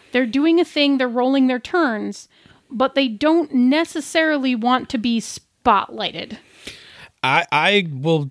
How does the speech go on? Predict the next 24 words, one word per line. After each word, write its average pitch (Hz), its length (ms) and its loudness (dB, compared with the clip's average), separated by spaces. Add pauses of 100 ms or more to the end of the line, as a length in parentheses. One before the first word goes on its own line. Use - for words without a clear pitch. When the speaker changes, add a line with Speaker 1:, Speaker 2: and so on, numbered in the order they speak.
Speaker 2:
s-, - 300 -6
tell 156 240 2
you 156 180 2
a 156 100 2
worse, 151 540 -2
um, 123 400 -2 (280)
<laughs> - 280 -14
I - 100 2
will 233 100 2
tell 175 160 -4
you 170 120 -2
a 175 80 0
worse 175 260 -2
story. 127 400 -2 (460)
Um, 226 120 -6
Speaker 1:
Okay. 139 340 2
Speaker 2:
I, 165 400 2
in 156 680 0
my 139 180 0
more 143 440 2
asshole 135 560 0
G 131 240 0
M 165 180 2
days, 113 500 0